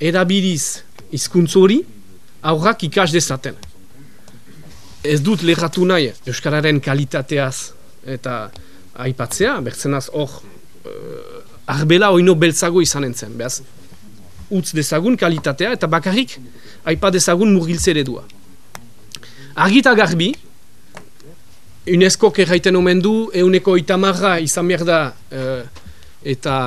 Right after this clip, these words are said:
<clears throat> eledun, hizkuntz baten, eta salbatzeko. Bo, ez dakit, baina ne guti ora bera, eh, lehen mailetan saskak eskolatzen ditu ehuneko hamarra.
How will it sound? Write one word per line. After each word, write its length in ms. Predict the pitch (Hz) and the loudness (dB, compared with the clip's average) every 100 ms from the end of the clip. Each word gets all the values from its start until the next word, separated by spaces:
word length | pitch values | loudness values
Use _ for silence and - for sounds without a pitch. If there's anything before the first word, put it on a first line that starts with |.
| 120 110 104 - - - - | -2 -4 -8 -14 -18 -4 4
<clears throat> 600 | 196 151 104 - - 143 | 6 6 0 -8 0 4
eledun, 420 | 156 156 240 233 - - - | 6 8 6 6 0 -16 -8
hizkuntz 340 | 147 - 208 170 | -6 2 2 4
baten, 380 | 175 220 220 202 - | 2 2 0 -2 -8
eta 280 | 151 143 151 143 131 - - - - | -8 -4 -4 -2 -4 -8 -12 -10 -2
salbatzeko. 640 | - 170 170 - 151 113 98 - - - - - - - - - - - - - - - - - - - | 2 4 2 0 -4 -4 -10 -16 -18 -18 -18 -18 -18 -18 -18 -18 -18 -18 -18 -18 -18 -18 -18 -18 -14 0
Bo, 200 | 143 143 - - - - - - - | 2 2 -4 -18 -18 -18 -18 -16 -8
ez 100 | 139 | 0
dakit, 320 | 185 175 151 | 0 0 2
baina 220 | 160 165 151 | 4 4 4
ne 140 | 147 | 4
guti 240 | 160 170 180 | 2 2 4
ora 140 | 175 | 6
bera, 220 | 175 175 156 135 - - - - | 4 4 2 -2 -6 -16 -16 -12
eh, 180 | 127 120 | -8 -2
lehen 220 | 131 170 | 2 4
mailetan 540 | 175 170 160 190 196 185 | 4 4 2 2 2 2
saskak 440 | 180 156 190 180 | 0 0 -2 -2
eskolatzen 460 | 170 175 156 175 165 | -2 -2 0 0 0
ditu 180 | 180 | 4
ehuneko 380 | 170 165 165 170 | 4 4 4 2
hamarra. 320 | 165 156 139 | 2 2 0